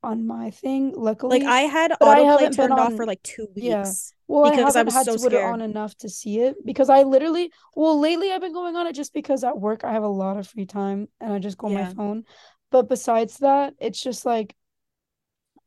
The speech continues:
Speaker 1: I, I don't gravitate towards the app, so it's just, like, I don't see a lot of the stuff people are talking
Speaker 2: Yeah.
Speaker 1: about. But I
Speaker 2: Well,
Speaker 1: need to get
Speaker 2: luckily,
Speaker 1: back in the loop.
Speaker 2: I, I didn't see it, but I did have, like, autoplay off for, like, a couple weeks because I was really worried about it coming up.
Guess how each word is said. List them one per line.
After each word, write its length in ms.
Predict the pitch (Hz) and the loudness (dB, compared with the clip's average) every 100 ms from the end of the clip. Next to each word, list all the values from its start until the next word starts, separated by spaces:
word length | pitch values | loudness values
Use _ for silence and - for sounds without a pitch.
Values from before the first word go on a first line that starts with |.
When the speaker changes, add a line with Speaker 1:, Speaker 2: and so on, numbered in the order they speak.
| - - | -18 0
Speaker 1:
I, 120 | 294 285 | 2 4
I 100 | 285 | 2
don't 140 | 349 | 2
gravitate 440 | 277 233 233 233 - | 4 4 2 -6 -10
towards 220 | 233 180 | -10 -10
the 100 | 226 | -8
app, 200 | 196 185 | -8 -8
so 200 | - 220 | -8 -6
it's 240 | 220 196 | -6 -8
just, 160 | 262 202 | -10 -8
like, 100 | 240 | -4
I 60 | 240 | -4
don't 100 | 247 | -4
see 120 | 247 | -4
a 80 | 208 | -2
lot 160 | 202 | -4
of 60 | 202 | -6
the 60 | - | -12
stuff 280 | - 202 | -12 -12
people 160 | - - | -10 -10
are 60 | - | -10
talking 220 | - 214 | -8 -8
Speaker 2:
Yeah. 120 | 202 | -6
Speaker 1:
about. 140 | 196 - _ _ - | -10 -14 _ _ 4
But 80 | 269 | 6
I 40 | |
Speaker 2:
Well, 80 | 277 | 6
Speaker 1:
need 60 | 294 | 6
to 80 | |
get 0 | 262 | 4
Speaker 2:
luckily, 100 | 311 | 4
Speaker 1:
back 160 | - | 4
in 240 | 247 262 277 | 4 4 4
the 60 | |
loop. 300 | 277 277 254 - _ _ 226 | 2 0 -6 -14 _ _ -6
Speaker 2:
I, 180 | 240 | -2
I 60 | 302 | -4
didn't 420 | 285 320 320 - | -4 -8 -8 -6
see 320 | - - 220 | -6 -4 -2
it, 240 | 254 302 - | -2 -4 -6
but 140 | 233 226 | -4 -2
I 120 | 226 | -2
did 220 | 220 220 | -4 -4
have, 260 | 247 262 254 | -6 -8 -4
like, 220 | 233 220 | -4 -6
autoplay 560 | 202 196 220 - 220 208 | -8 -8 -8 -6 -6 -6
off 260 | 214 220 | -6 -8
for, 80 | 233 | -10
like, 160 | 208 - | -10 -10
a 60 | 190 | -16
couple 320 | 208 - 190 | -16 -12 -10
weeks 240 | 180 - | -10 -12
because 220 | - 196 190 | -14 -12 -10
I 80 | |
was 180 | 190 185 | -10 -10
really 180 | 214 214 | -8 -6
worried 220 | 202 202 | -6 -8
about 160 | 196 185 | -10 -10
it 100 | - | -12
coming 300 | 202 185 180 | -12 -12 -12
up. 200 | 190 | -12